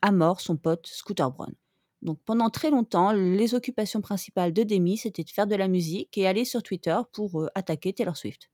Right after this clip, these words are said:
avec des arguments très souvent ubuesques. Et c'est vraiment presque drôle parce que c'est, c'est une guéguerre qu'elle a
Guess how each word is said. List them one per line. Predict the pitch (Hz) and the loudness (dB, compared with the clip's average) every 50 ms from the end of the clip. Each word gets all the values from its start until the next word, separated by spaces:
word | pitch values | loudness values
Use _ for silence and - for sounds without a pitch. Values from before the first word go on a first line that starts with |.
| _ - | _ -4
avec | - 170 175 170 | -2 0 0 0
des | - 170 160 170 | 0 0 2 2
arguments | 160 160 156 165 175 180 185 | 2 2 2 2 2 0 0
très | 185 - - 208 | -2 -4 -6 -6
souvent | - - 170 160 147 | -4 -4 -4 -2 -2
ubuesques. | 123 131 135 - - - - _ - _ _ _ _ _ - | -2 -4 -6 -10 -10 -12 -18 _ -20 _ _ _ _ _ -2
Et | - 202 | -2 -2
c'est | - - 202 | 0 2 0
vraiment | 175 185 214 226 254 254 254 214 - _ _ _ - | 2 2 2 4 4 2 2 0 -4 _ _ _ -10
presque | - - 247 233 - - | -2 0 0 0 0 -2
drôle | 214 175 185 170 180 190 214 269 - | -2 0 2 2 4 4 4 2 2
parce | - - 185 - | 0 -2 -2 -2
que | - 196 180 | -2 -4 -4
c'est, | - - - 185 - - | -4 -4 -6 -6 -6 -6
c'est | - - - | -6 -4 0
une | 180 175 170 | 2 2 4
guéguerre | 165 208 202 185 170 196 208 254 - - | 4 4 4 6 6 4 4 4 2 -4
qu'elle | - 190 160 160 | -4 -2 0 0
a | 151 147 139 135 - | 0 0 0 0 -2